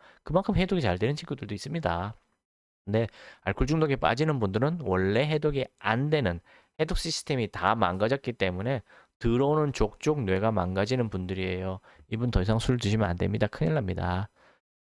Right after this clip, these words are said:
어, 자기 의지로 안 되니까요. 반드시 전문가의 도움을 받고 해독제를 복용하셔서 빨리 치료하시기 바랍니다. 해독제를 드시면은 의지 별로 필요 없어요. 그냥, 아, 왜 수-, 왜 술을 끊어야 되는지만 정확하게 아시면 돼요. 알러지.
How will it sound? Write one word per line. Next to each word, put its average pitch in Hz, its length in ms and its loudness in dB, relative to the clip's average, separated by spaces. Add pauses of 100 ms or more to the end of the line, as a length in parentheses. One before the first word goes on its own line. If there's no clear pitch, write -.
(160)
어, 95 220 0
자기 110 240 0
의지로 143 360 2
안 90 100 -2
되니까요. 113 720 0
반드시 92 360 -4
전문가의 98 420 0
도움을 95 260 0
받고 143 540 0 (240)
해독제를 131 560 0
복용하셔서 101 680 -4
빨리 113 280 -6
치료하시기 104 540 -6
바랍니다. 95 480 -6 (460)
해독제를 214 440 2
드시면은 110 540 0
의지 131 300 0
별로 - 220 0
필요 - 200 2
없어요. 92 560 -2 (400)
그냥, 127 260 0
아, 104 180 2
왜 104 160 2
수-, - 180 -4
왜 120 200 4
술을 226 260 0
끊어야 220 340 2
되는지만 117 640 2
정확하게 123 420 0
아시면 92 240 -6
돼요. 90 240 -4
알러지. 110 500 0